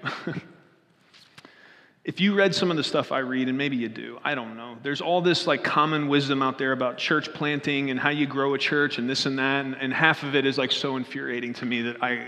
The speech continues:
I honestly could just throw something. But, um, it's, like, <laughs> I understand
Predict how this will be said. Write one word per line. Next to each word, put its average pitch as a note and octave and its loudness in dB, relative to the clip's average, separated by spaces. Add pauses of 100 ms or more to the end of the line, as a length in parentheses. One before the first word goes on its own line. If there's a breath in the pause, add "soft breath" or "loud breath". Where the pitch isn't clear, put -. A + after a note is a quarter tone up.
(120)
I B2 -2
honestly A#2 -6 (140)
could B2 -6
just A#2+ -6
throw A#2 -4
something. G#2+ -10
But, C#3 2 (840 loud breath)
um, D#3 4 (720)
it's, - -2 (220)
like, E3 0 (300)
<laughs> - -10
I G3 8
understand E3 2